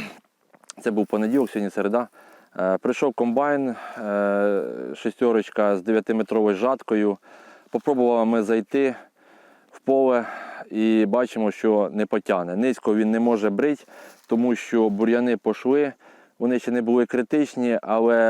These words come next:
е, так як я працював розрегулятором, колос був не дуже високий, і деякі колоси вже нахилилися. Нахилилися вони, і його реально, е, комбайн не міг забрати. Ось о, сі-, сіки,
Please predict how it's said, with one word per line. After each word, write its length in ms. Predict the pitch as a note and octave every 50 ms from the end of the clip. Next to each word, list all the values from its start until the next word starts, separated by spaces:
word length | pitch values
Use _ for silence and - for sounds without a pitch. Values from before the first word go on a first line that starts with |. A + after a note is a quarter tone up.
| A2+ A2 G#2+ G#2 F#2 D#2 F#2
е, 180 | G2+ G2+ G2+ F#2+
так 200 | - A#2 G#2+ -
як 140 | A2 - -
я 60 | A2
працював 380 | - A2+ G#2+ - - A2+ A2 A2
розрегулятором, 840 | A2 G#2 - - A#2 A#2+ B2+ C#3+ D3 C#3+ - - A#2 A#2+ A#2 A2 G#2+ -
колос 280 | - A#2+ A#2 A2 G#2
був 200 | F#2+ G#2+ A2+ A2+
не 100 | A#2 A2+
дуже 240 | G#2 A#2+ A2 G#2+ A#2
високий, 560 | A#2 A#2+ A2+ - - D#3 C#3+ - - B2 A2 - - - - - - -
і 200 | - A2+ A2 A2
деякі 380 | G#2+ A2 C#3 C#3 C3 A#2 - A2+
колоси 500 | - - B2+ C3 B2+ B2 A2 - - G#2+
вже 280 | G2+ F#2+ A#2+ A#2 A2+ G#2+ - - - - - -
нахилилися. 840 | - A#2+ B2+ - - C3 B2+ B2 A2+ G#2+ G2 G2 F#2 - - F#2+ F#2
Нахилилися 720 | G2 G#2+ A2 - - B2+ C#3+ D#3 D#3 D3 C3+ A#2 - B2+ B2
вони, 340 | A#2+ A#2+ B2 B2 A#2+ A2+ - - - _ -
і 140 | - A2+ A2+
його 440 | A#2+ B2 A#2+ C#3 D3 D3 C3 A#2 G#2+
реально, 540 | A#2 A#2+ C3 C3+ C3+ B2+ A#2+ A#2 A2 G2+ - _ _ _ _ _ - -
е, 140 | G2+ G2+ F#2+
комбайн 360 | - A#2+ A#2+ A#2+ C3 C3 B2+ A#2+
не 80 | A#2
міг 200 | A#2+ B2 B2 A2+
забрати. 500 | G2 A2+ A2 F#2+ G2+ F#2+ F2+ E2+ - -
Ось 180 | G2 F#2+ - -
о, 80 | F#2+ E2+ - - - - -
сі-, 220 | - - A#2 G#2 G2
сіки, 420 | - - C3 A2+ - - G#2+ G2